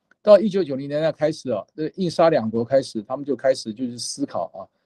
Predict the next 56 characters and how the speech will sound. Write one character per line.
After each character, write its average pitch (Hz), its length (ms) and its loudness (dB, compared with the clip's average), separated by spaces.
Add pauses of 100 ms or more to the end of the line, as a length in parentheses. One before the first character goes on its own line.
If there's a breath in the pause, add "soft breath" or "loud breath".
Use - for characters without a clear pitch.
(180)
两 127 240 6
边 175 380 10 (360)
都 190 100 4
很 147 140 4
清 165 200 -6
楚 113 180 -6
了 101 100 -4
啊， 104 160 -10
慢 170 180 6
慢 156 140 8
地 135 80 0
就 127 60 -2
开 143 100 4
始 147 60 8
很 127 80 2
清 139 180 -4
楚， - 120 -10
就 127 120 -4
是 127 100 -8
说 123 260 2 (520)
对 190 160 12
于 147 340 0 (120)
彼 160 180 -2
此 - 340 -12
啊， 90 160 -6 (300)
都 170 120 6
是 160 300 0 (280)
越 190 140 8
来 127 140 6
越 139 140 -2
重 127 200 -4
要 120 140 -2 (120)
啊。 101 120 -18 (260)
其 180 180 0
中 196 180 4
另 190 200 4
外 165 180 6
一 139 80 -6
个， 127 180 2
其 151 160 -8
中 185 160 -2
有 131 160 0
一 131 40 0
个， 131 120 -2
一 147 60 -4
些 156 240 2
具 185 240 -4
体 113 140 -8
的 113 100 2
措 143 260 6
施 131 320 -4
哈， 120 160 0 (880)
比 165 120 10
如 156 80 12
说 143 280 6
啊， 127 200 0